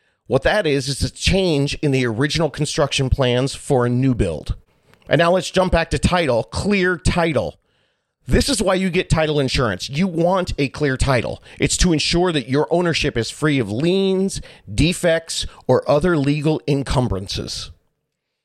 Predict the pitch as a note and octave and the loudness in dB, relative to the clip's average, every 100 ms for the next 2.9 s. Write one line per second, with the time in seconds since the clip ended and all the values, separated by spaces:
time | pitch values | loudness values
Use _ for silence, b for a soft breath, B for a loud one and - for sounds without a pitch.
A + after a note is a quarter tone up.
0 | _ C3 E3 G3+ - - B3 A#3+ B3 A#3 | _ 0 2 2 -2 0 0 2 2 2
1 | D#3 - - F#3 G3+ A3+ A#3 - - F3+ | 0 -4 -2 0 2 0 -2 -4 -2 0
2 | G#3 G3 G3 - - F#3 D3+ A2+ | 2 2 -2 -4 -4 0 0 -2